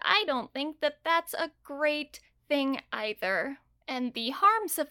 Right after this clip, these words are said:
that over the last couple of years have become extremely apparent to me, especially in relation to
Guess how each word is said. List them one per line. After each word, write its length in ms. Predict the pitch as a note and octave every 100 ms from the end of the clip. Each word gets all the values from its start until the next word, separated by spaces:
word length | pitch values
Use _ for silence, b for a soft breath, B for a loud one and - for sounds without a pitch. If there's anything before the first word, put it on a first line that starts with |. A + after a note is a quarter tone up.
| A#3
that 240 | A#3+ E4+ -
over 260 | D4 D4+ D4+
the 140 | D4
last 540 | C4 A#3 C#4 D#4 -
couple 480 | - D4 D4 C4 B3
of 200 | - G3+
years 840 | A3+ A#3 F#4 F#4 A#3+ F4 G#4+ - - B B B
have 380 | D4+ D#4 D4
become 480 | D#4 D4+ D#4+ D#4+ D#4+
extremely 600 | D#4+ - - G#4 C5 A4
apparent 480 | C#4+ C4+ A#3 A3+ -
to 100 | C#4
me, 340 | A3+ A3+ D4+ -
especially 680 | D4 - C#4 D4 - D4 C4+
in 120 | A#3
relation 560 | A#3 G#3+ G#3+ - C#4 B3
to 340 | - A#3 G#3+